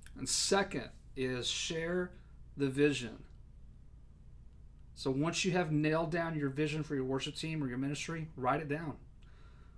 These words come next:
Outline what your vision or your motive is and provide details of how you're going to accomplish them during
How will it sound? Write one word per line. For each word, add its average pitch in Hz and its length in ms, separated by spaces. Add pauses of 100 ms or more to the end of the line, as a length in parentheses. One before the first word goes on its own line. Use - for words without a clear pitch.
(280)
Outline 165 500
what 156 120
your 139 100
vision 143 400
or 127 160
your 123 100
motive 127 320
is 180 460 (340)
and 131 140
provide 139 300
details 151 440
of 127 140
how 135 260
you're 127 240
going 131 280
to 120 160
accomplish 202 680
them 113 340
during 120 520